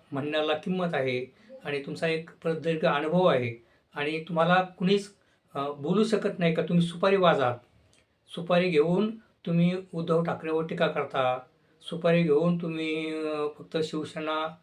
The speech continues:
उद्धव ठाकरेंना टार्गेट करता, असं तुम्हा-, तुमच्यावर कुणीच बोलू शकत नाही. कारण तुम्ही एका ध्येयाने आणि एका वेगळ्या,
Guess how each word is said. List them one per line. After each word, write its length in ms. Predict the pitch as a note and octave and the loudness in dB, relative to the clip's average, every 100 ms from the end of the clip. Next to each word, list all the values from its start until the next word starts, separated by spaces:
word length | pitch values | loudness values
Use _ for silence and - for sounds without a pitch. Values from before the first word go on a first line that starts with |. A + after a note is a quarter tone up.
| _ _ E3+ | _ _ -4
उद्धव 220 | D#3+ D3+ | -2 0
ठाकरेंना 380 | C#3+ D#3+ D3+ D3+ | -2 -4 -2 -4
टार्गेट 640 | - _ E3 E3+ E3+ D#3+ | -4 _ 0 2 0 0
करता, 440 | D#3 D3+ D3 D3+ - _ - | -4 0 -2 -2 -12 _ -10
असं 340 | D3 - E3+ E3+ | -8 0 0 0
तुम्हा-, 540 | E3+ D#3 D3+ D3+ D#3 | -2 -6 -2 0 0
तुमच्यावर 460 | D#3+ D#3 E3+ D#3 E3 | -4 -8 -2 0 -2
कुणीच 420 | - E3+ E3+ F3 | -4 0 2 2
बोलू 160 | E3 D#3+ | -2 -4
शकत 400 | - D3+ - - | -4 -4 -6 -8
नाही. 280 | B2+ B2+ A#2+ _ _ _ - | -6 -6 -8 _ _ _ -6
कारण 340 | C#3 D#3+ G3 - _ _ _ D#3+ | -2 -2 -4 -8 _ _ _ -8
तुम्ही 240 | D3+ D#3+ | -6 -6
एका 200 | D#3 D#3+ | -4 -4
ध्येयाने 840 | A#2 B2 D3 D#3 E3 F3+ G#3+ - _ _ | -2 0 2 0 0 -2 -4 -14 _ _
आणि 140 | D#3 D3+ | -8 -6
एका 260 | D3+ E3 | 0 0
वेगळ्या, 600 | D#3 D#3 D#3 D#3+ E3 E3+ | 0 -2 -2 0 2 2